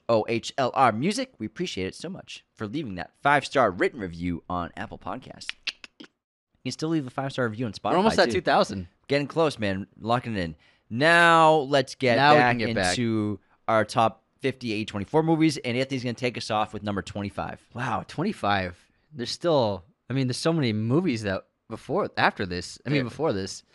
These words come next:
Speaker 2: I don't know. What, yeah, whatever.
Speaker 1: There's twenty-four,
Speaker 2: Anyways.
Speaker 1: man.
Speaker 2: <laughs> At twenty-five, we have Minari, which is a really terrific, uh, coming-of-age family film.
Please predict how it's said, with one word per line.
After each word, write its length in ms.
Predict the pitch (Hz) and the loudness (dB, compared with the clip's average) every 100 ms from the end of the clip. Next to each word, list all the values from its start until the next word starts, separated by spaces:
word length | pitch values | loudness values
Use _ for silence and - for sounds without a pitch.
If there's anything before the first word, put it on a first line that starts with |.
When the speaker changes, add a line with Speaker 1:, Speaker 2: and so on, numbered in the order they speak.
| _ _ _ _ _ _ _ _ - | _ _ _ _ _ _ _ _ -6
Speaker 2:
I 60 | 127 | -2
don't 80 | 120 | 0
know. 100 | 101 | 0
What, 160 | 92 | -2
yeah, 100 | 73 | -6
whatever. 240 | 90 80 123 | -6 -4 -6
Speaker 1:
There's 140 | 95 | -6
twenty-four, 400 | - 135 131 120 | -6 -2 0 6
Speaker 2:
Anyways. 260 | 220 160 120 | 8 8 4
Speaker 1:
man. 220 | 117 - - 92 - - - - | 0 0 0 0 -4 -6 -10 -2
Speaker 2:
<laughs> 200 | 214 170 - - - - - 175 | 0 0 -2 -8 -6 -6 0 4
At 160 | 190 | 4
twenty-five, 580 | - 233 202 214 190 151 | 6 6 8 8 8 8
we 100 | 156 | 6
have 100 | 151 | 4
Minari, 640 | 160 170 196 208 120 123 - _ _ - | 4 6 10 10 8 4 -4 _ _ -8
which 160 | 139 | -4
is 80 | 131 | -2
a 80 | 127 | -2
really 340 | 120 160 170 | 0 2 2
terrific, 540 | 151 131 131 - 110 _ _ _ _ - | 0 0 -2 -2 -10 _ _ _ _ -14
uh, 100 | 76 | -10
coming-of-age 680 | - - 135 123 120 117 - | -2 0 0 2 2 0 -6
family 340 | - 123 120 | -4 -2 0
film. 320 | 113 - 127 | -2 0 -2